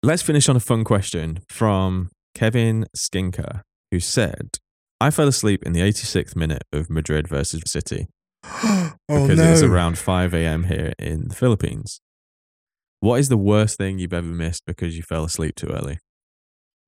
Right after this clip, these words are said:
Speaker 2: I'm gonna sound really smug here. I have not yet had that misfortune.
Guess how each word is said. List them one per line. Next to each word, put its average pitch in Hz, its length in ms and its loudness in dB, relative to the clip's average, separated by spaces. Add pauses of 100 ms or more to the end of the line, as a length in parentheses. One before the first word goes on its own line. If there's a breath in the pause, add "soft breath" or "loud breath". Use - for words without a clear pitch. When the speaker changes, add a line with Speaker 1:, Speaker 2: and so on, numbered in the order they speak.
Speaker 2:
I'm 104 140 2
gonna 101 120 0
sound 90 260 -2
really 87 140 -4
smug 87 300 -8
here. 82 320 -8 (320)
I 101 540 0 (680)
have 98 220 -4
not 104 240 -6 (540)
yet - 440 0 (220)
had 90 260 -8 (100)
that 85 200 -12
misfortune. 82 640 -8